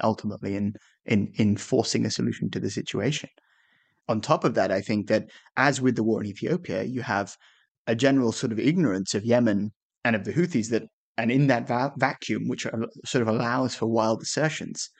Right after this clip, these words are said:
So the, the head of Parliament's Foreign Affairs Committee, for example,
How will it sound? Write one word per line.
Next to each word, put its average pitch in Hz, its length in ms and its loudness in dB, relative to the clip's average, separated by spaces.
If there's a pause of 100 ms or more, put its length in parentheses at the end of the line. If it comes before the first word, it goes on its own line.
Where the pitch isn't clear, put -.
(300)
So 110 200 2
the, 104 460 2
the 117 60 -2
head 113 200 0
of 107 160 2 (220)
Parliament's 107 480 2
Foreign 113 240 -2
Affairs 127 320 2
Committee, 120 460 -2
for 113 140 -4
example, 110 680 -2